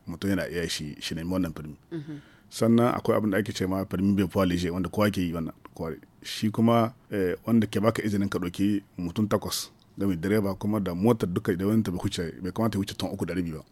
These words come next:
Speaker 2: Mhm.
Speaker 1: Shi aka ce ma permis poids léger. Shi kuma bakin shi shekara goma sha takwas ne.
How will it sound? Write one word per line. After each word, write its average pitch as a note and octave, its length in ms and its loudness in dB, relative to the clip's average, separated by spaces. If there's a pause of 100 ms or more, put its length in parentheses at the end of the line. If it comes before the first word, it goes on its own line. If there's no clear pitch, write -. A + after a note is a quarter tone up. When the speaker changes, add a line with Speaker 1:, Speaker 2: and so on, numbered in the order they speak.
Speaker 2:
Mhm. D3+ 320 -10
Speaker 1:
Shi - 140 -2
aka A#2 120 -2
ce - 80 -4
ma F#2+ 80 -2
permis F#2+ 220 -2
poids F#2+ 180 0
léger. E2 220 -6 (120)
Shi - 220 -4
kuma B2+ 320 4 (420)
bakin G2 300 2
shi G2 120 -2 (560)
shekara G#2+ 320 2
goma G#2+ 260 4
sha - 120 0
takwas - 260 -6
ne. D2+ 140 -10